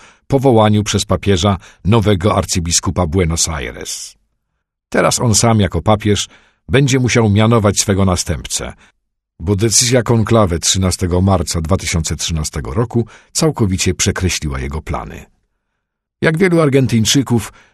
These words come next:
ma w swoich żyłach włoską krew. Urodził się w Buenos Aires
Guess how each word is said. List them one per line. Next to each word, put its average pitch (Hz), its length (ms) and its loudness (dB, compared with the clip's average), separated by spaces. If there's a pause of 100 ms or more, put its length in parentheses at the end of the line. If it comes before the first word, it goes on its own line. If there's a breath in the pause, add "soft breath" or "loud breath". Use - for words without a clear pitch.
ma 131 120 2
w - 80 -2
swoich 113 340 2
żyłach 110 320 2
włoską 101 440 2
krew. - 460 -6 (720)
Urodził 151 320 4
się 123 180 2
w 90 40 -2
Buenos 107 380 2
Aires 90 500 0